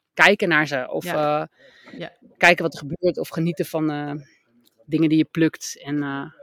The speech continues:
Speaker 1: daar de hele dag mee bezig
Speaker 2: Ja.
Speaker 1: zijn. Dus echt, ja, met eenvoudige dingen bezig
Speaker 2: Mooi.
Speaker 1: zijn.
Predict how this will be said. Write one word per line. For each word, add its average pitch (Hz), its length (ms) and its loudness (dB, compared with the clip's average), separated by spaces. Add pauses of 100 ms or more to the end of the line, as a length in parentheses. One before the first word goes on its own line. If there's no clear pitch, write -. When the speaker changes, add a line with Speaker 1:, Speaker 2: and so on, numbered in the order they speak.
(120)
Speaker 1:
daar 160 200 0
de 156 60 -2
hele 170 120 4
dag 156 160 -2
mee 156 100 2
bezig 165 280 0
Speaker 2:
Ja. 165 60 -8
Speaker 1:
zijn. 123 400 -8
Dus - 180 -8
echt, - 340 -8 (280)
ja, 160 300 -6
met 165 140 -8
eenvoudige 170 480 2
dingen 151 180 0
bezig 135 240 -4
Speaker 2:
Mooi. 156 120 -6
Speaker 1:
zijn. 139 180 -10